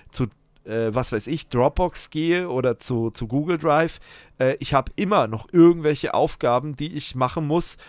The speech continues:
Und wenn's einfach nur Zwei-Faktor-Authentifizierung ist oder Verschlüsselung der Daten nochmal, ähm, irgendwelche, ähm, ja,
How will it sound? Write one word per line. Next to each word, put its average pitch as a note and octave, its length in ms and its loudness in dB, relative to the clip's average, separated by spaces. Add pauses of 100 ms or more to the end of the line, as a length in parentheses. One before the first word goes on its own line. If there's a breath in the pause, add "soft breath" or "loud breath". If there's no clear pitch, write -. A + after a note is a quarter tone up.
(160 loud breath)
Und B2 120 -6
wenn's D3+ 240 0
einfach C#3 340 -2
nur C#3 200 -2
Zwei-Faktor-Authentifizierung D3 2000 -4
ist - 260 -6
oder C#3 440 0 (360 loud breath)
Verschlüsselung E3+ 680 -2
der D3+ 120 -2
Daten C#3+ 420 0
nochmal, C#3+ 500 0 (380 loud breath)
ähm, A#2+ 420 0
irgendwelche, D#3+ 800 -2
ähm, A#2+ 400 -4 (140)
ja, C3 380 0